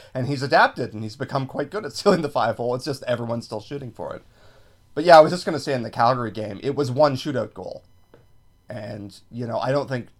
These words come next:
Freddie Andersen has actually ever been all that great in shootouts. That's kind of been a recurring thing. But, yeah,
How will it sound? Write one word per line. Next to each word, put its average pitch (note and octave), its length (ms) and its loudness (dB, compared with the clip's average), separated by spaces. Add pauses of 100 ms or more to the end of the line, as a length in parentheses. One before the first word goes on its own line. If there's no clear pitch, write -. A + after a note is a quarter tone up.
(140)
Freddie A2 260 -10
Andersen G#2+ 360 -12
has A2 120 -10
actually A2 320 -6
ever A#2 200 -6
been G#2+ 160 -8
all G2 160 -6
that G2 220 -10
great G2+ 200 -12
in F#2 80 -16
shootouts. E2 540 -12
That's - 340 -18 (160)
kind F2 140 -16
of F#2+ 60 -12
been F#2 120 -14
a - 60 -18
recurring F2+ 340 -12
thing. F2+ 320 -14 (960)
But, A#2+ 420 0 (960)
yeah, A#2+ 480 -4